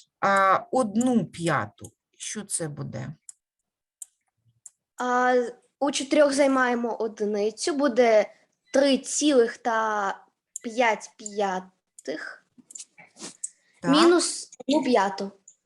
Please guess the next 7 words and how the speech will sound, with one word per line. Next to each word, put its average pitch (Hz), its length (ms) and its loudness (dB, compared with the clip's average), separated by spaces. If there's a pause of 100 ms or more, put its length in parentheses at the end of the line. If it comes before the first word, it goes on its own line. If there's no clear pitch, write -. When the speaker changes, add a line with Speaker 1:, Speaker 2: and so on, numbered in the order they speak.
(480)
Speaker 1:
Мінус 233 460 -6
одна 185 320 -8
п'ята. 160 520 -12 (1400)
Так, - 260 -2
скільки - 480 -6
це - 260 -4
буде? 156 600 -6